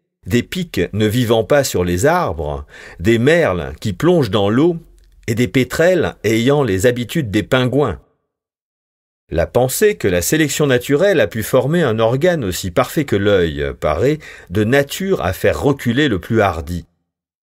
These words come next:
Il n'y a cependant aucune impossibilité logique à ce que la sélection naturelle, étant donné des conditions de vie différentes,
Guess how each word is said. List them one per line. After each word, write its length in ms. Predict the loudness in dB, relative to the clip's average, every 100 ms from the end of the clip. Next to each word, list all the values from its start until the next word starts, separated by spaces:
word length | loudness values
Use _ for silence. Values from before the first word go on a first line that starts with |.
| _ _ _ _ -2
Il 140 | 0
n'y 160 | 4 2
a 60 |
cependant 680 | 2 2 2 4 2 0 -2
aucune 460 | 0 0 -2 -2 0
impossibilité 840 | 0 0 -2 -2 -4 -4 -2 0
logique 580 | 2 0 0 -4 -4 -4 -4 -8 -20 -20 -4
à 120 | -2
ce 120 | 2
que 160 | 2 4
la 160 | 4 4
sélection 480 | 2 2 0 0
naturelle, 680 | 2 0 2 2 4 2 -2 -8 -20 -8
étant 260 | -4 -2 -2
donné 300 | 0 0 0
des 120 | -2
conditions 480 | -4 -4 -2 -2 -2
de 80 |
vie 220 | -4 -6 -6
différentes, 720 | -6 0 2 2 0 -2